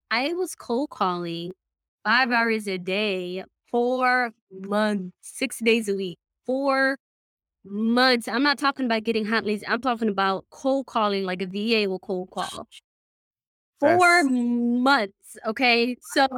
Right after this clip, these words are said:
Speaker 2: Hours times six. That's
Speaker 1: <laughs>
Speaker 2: thirty hours every week invested into our
Speaker 1: It, it's
Speaker 2: craft.
Speaker 1: after, in addition to
Speaker 2: Times
Speaker 1: all the stuff
Speaker 2: four.
Speaker 1: I was doing.
Speaker 2: I tell a lot of people, experience, the way I see experience is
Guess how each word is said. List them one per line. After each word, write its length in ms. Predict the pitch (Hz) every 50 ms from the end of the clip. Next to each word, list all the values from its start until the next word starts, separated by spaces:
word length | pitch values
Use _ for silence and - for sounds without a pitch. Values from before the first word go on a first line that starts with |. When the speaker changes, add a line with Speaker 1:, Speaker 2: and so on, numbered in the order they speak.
| 247
Speaker 2:
Hours 560 | 220 117 117 113 113 110 107 101 - - - _ -
times 360 | - - 110 107 104 104 -
six. 680 | - - - - 123 117 104 - - - - - - -
That's 200 | - 131 127 127
Speaker 1:
<laughs> 100 | - -
Speaker 2:
thirty 280 | - 147 151 151 160 156
hours 360 | 151 143 143 139 135 131 123 -
every 320 | - 135 139 139 127 131 135
week 320 | 127 117 127 127 117 104 - _ _ -
invested 580 | 110 113 107 101 120 120 127 - - 131 123
into 280 | 123 120 110 - - 117
our 140 | 117 - -
Speaker 1:
It, 60 | 220 233
it's 200 | 254 - 117 -
Speaker 2:
craft. 60 | - - _ _ _ _ -
Speaker 1:
after, 460 | 247 262 277 - - - 294 277 277
in 240 | 247 - 247 262 262
addition 360 | 247 226 247 269 269 262 262
to 40 | 247
Speaker 2:
Times 80 | - - 247
Speaker 1:
all 100 | 262 262
the 120 | 262 262
stuff 180 | 269 254 214 208
Speaker 2:
four. 40 | -
Speaker 1:
I 40 | 220
was 100 | 220 220 214
doing. 400 | 196 202 185 175 165 165 156 170 _ _ _ _ _ _ _ _ _ _ _ _ _ _
Speaker 2:
I 60 | 110
tell 200 | 110 - 135 120
a 20 | 113
lot 180 | 113 113 107
of 100 | 104 -
people, 500 | - - 123 120 - - 123 123 120 120 _ _ _ _ _ _ _ -
experience, 800 | 107 101 - - - - 131 135 135 139 143 143 143 143 - - - _
the 80 | - 123
way 100 | 147 165
I 80 | 156 143
see 160 | - - 135
experience 560 | 127 117 - - - 117 117 117 120 120 -
is 100 | 107 98